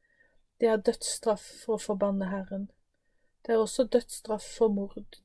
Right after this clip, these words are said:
Den som tar livet av et dyr, skal erstatte det med dyr. Hvis en mann påfører et annet menneske en skade, da skal det samme bli gjort med ham.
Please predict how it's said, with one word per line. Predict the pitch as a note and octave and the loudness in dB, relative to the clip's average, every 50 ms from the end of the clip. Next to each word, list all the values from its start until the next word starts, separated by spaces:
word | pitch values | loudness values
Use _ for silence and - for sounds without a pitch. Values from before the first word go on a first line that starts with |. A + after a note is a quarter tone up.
| - - | 2 2
Den | B3 A#3+ A#3+ | 4 4 4
som | - - C4+ B3+ A#3+ | 0 0 0 0 2
tar | - A#3+ A3+ G#3+ | 2 2 2 2
livet | A3 A3+ A#3 A3+ A3+ G#3+ | 2 0 2 2 2 0
av | G#3 G#3+ | 0 -4
et | G#3+ - - | -8 -6 -2
dyr, | A#3 A#3+ C4 B3+ - | 0 0 0 0 -4
skal | - - A#3+ A3+ A3+ | -2 0 2 2 2
erstatte | A3 - - - G#3 - _ - A3 G#3+ | 2 -2 -2 -4 -4 -4 _ -8 -4 -2
det | G#3+ | 0
med | G3 G3 G3 F#3+ | 0 -2 -2 -4
dyr. | G3 G3 G3 G#3+ - _ _ _ _ _ _ _ _ _ - - - _ _ _ _ - | -4 -6 -8 -8 -10 _ _ _ _ _ _ _ _ _ -20 -20 -20 _ _ _ _ -2
Hvis | - A#3 - | -2 2 4
en | B3 A#3 A3+ | 4 4 6
mann | A3+ A#3+ B3 C4 B3 - | 6 6 6 4 2 2
påfører | - - A3+ A3+ - - A#3+ A3+ G#3+ G#3+ | 6 6 6 6 6 4 4 4 4 2
et | G#3 - A3 | -2 -2 -2
annet | G#3 G3 G#3 A3 A3 | -2 0 -2 -4 -4
menneske | A3 G#3 G3+ G3 G#3 G#3+ - - G#3+ | -2 -2 -2 -2 -4 -6 -4 -4 -4
en | G#3 G3+ | -4 -4
skade, | - - A3 G#3 G3+ G3+ G3 G3 A3+ A#3 A#3+ | -4 0 0 2 2 0 0 0 0 0 2
da | A#3+ A3+ | 0 0
skal | A3 - - A#3 A3 G#3+ | 0 0 0 0 0 0
det | A3 G#3+ | -2 -6
samme | - - A3+ G3+ G3 G3 G3+ G#3 | -2 -2 0 0 0 0 -2 -2
bli | G3+ G#3+ G#3 G3+ | -2 -2 -2 -2
gjort | G3+ G3 - - - - | -2 -4 -6 -12 -8 -4
med | G#3 G3 | -4 -2
ham. | F#3+ F#3+ F#3+ F#3+ G3 | -2 -2 -4 -4 -6